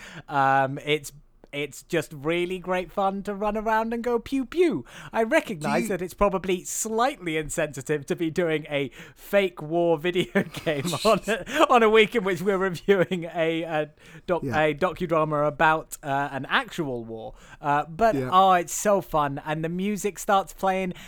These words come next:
Speaker 1: and you can play as all the different heroes, and
Speaker 2: Mm-hmm.
Speaker 1: it's great. And also,
Speaker 2: Yeah.
Speaker 1: a-, as a game that very famously had one of the worst video game launches in history,
Speaker 2: Yeah,
Speaker 1: uh,
Speaker 2: yeah.
Speaker 1: because of really terrible monetization,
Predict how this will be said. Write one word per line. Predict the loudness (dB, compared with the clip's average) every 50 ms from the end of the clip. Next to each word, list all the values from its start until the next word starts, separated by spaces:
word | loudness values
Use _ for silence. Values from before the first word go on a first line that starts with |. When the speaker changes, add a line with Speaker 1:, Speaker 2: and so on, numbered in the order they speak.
| -10
Speaker 1:
and | -6 -6 -4 -4
you | -4
can | -4 -4 -6
play | -4 -4 -2 -2 0 -2
as | -2 -2
all | -4 -4 -4
the | -6 -6
different | -6 -8 -8 -8 -10 -10 -8
heroes, | -8 -6 -6 -4 -2 -2 -2 -2 -4
and | -6 -6
Speaker 2:
Mm-hmm. | -4 -4 -4
Speaker 1:
it's | -4 -6 -10
great. | -10 -8 -6 -6 -6 -8 -10 -16 -20 -20 -8
And | -4 0 0
also, | 0 0 0 2 2 2 2 0 -2 -6
Speaker 2:
Yeah. | -8 -6 -4
Speaker 1:
a-, | 0 0 0 0 0 -2
as | -2 -2
a | -2 0
game | 0 0 0 2
that | 0 -2 0
very | 2 2 2 2
famously | 2 0 0 -2 -2 -4 -6 -6 -4
had | -2 -2 -2 -2
one | -2 -2 -2
of | -2 -4 -4
the | -4 -6
worst | -4 -2 2 4 6 6 6 4 0 -2
video | -6 -6 -4 -2 0 0 0
game | 0 -2 -2 -2 -4
launches | -4 -6 -6 -6 -8 -8 -8 -8 -12 -12
in | -6 -4 -4 -2 -2 -4
history, | -2 -2 -2 -2 -4 -6 -10 -10 -8 -8 -6 -6 -8 -10 -12 -16 -20 -18 -10 -6
Speaker 2:
Yeah, | -2 0 2 2 2 2
Speaker 1:
uh, | 0
Speaker 2:
yeah. | 0
Speaker 1:
because | -2 -4 -4 -4
of | -4 -4 -6 -8 -14 -16 -6
really | -2 -2 -2 -2 -2 -2
terrible | -2 0 0 0 0 0
monetization, | -2 -2 -2